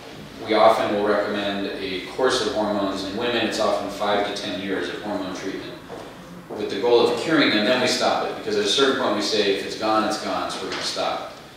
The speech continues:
And in men, we might do somewhere between six months to two years of the hormone suppression and then stop it. Um, and then we, we say, "You're cured," until we know otherwise, and we watch and make sure nothing comes back.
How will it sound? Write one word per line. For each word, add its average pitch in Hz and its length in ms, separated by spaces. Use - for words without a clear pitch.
And 107 100
in 110 140
men, 123 300
we 110 60
might 107 280
do 101 180
somewhere 101 340
between 98 220
six 107 360
months 104 300
to 95 100
two 107 200
years 101 300
of 92 140
the 92 60
hormone 90 440
suppression - 580
and 98 140
then 98 100
stop - 440
it. - 80
Um, 90 300
and 107 120
then 123 220
we, 107 400
we 107 80
say, 104 300
"You're 104 140
cured," 104 560
until 104 220
we 101 80
know 98 120
otherwise, 104 540
and 92 140
we 92 60
watch 95 560
and 92 140
make 98 140
sure 101 180
nothing 92 300
comes - 180
back. - 420